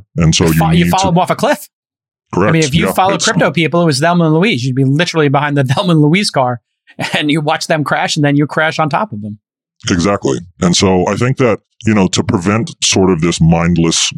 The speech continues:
Speaker 1: going over a cliff, it's gonna be the people who can really dissect the world and sort of m-, have mental frameworks around what's important and what creates value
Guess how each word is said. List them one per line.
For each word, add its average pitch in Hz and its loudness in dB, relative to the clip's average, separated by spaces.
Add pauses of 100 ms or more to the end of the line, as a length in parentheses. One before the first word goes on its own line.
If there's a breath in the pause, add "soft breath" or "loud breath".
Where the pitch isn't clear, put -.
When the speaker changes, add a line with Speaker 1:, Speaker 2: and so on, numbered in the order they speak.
Speaker 1:
going 82 2
over 80 0
a 78 -2
cliff, 98 -2 (280)
it's - -6
gonna 110 0
be 107 2
the 95 0
people 95 2
who 90 0
can 85 2
really 90 2
dissect 82 -2
the 82 2
world 78 2
and 80 2
sort 80 0
of - -4 (100)
m-, 87 2 (120)
have 87 0
mental 90 2
frameworks 82 2
around 76 2
what's 78 -2
important 76 2
and 76 2
what 78 -2
creates 78 -4
value 85 0